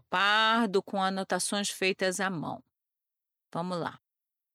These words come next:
Casamento, Dona Esther com I e Antônio. Festa, oitenta anos, Dona da Ladeira do Barroso. Festa, quinze anos, filha do crente.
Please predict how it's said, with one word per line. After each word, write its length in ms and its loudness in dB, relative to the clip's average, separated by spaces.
Casamento, 840 0
Dona 420 0
Esther 680 2
com 340 -2
I 420 4
e 120 4
Antônio. 720 2
Festa, 760 4
oitenta 520 2
anos, 640 2
Dona 600 4
da 140 6
Ladeira 500 6
do 100 2
Barroso. 880 2
Festa, 460 4
quinze 560 4
anos, 800 2
filha 380 2
do 100 2
crente. 600 4